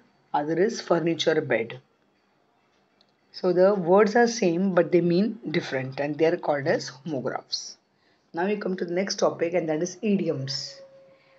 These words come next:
A fixed group of words whose meaning is quite different from that of the individual words used in it is called as idioms. That means a child's play. Child's play means very easy.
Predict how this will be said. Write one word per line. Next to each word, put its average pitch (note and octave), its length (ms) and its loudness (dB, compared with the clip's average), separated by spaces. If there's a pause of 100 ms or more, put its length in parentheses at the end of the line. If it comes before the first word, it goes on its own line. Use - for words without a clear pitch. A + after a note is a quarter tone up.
A F#3 120 2
fixed - 380 -2
group G#3 260 2
of F#3+ 240 2
words F3+ 400 4
whose - 320 -4
meaning G3 380 2
is - 160 -2
quite F#3+ 600 2
different F3 480 -4
from C#3+ 360 -4
that D#3+ 360 0
of C#3 340 -2
the D#3+ 120 -4
individual F3+ 480 2
words C#3 520 -4 (720)
used G3+ 460 2
in F3 140 0
it D#3 280 -4
is - 160 -6
called D#3 280 2
as D#3 260 2
idioms. D#3+ 760 -6 (380)
That D#3 200 -2
means E3+ 520 -2 (520)
a F3+ 80 2
child's E3+ 480 0
play. - 480 0 (340)
Child's E3 340 -2
play F3+ 500 0
means E3+ 460 -8
very D#3+ 320 -2
easy. G3+ 520 -2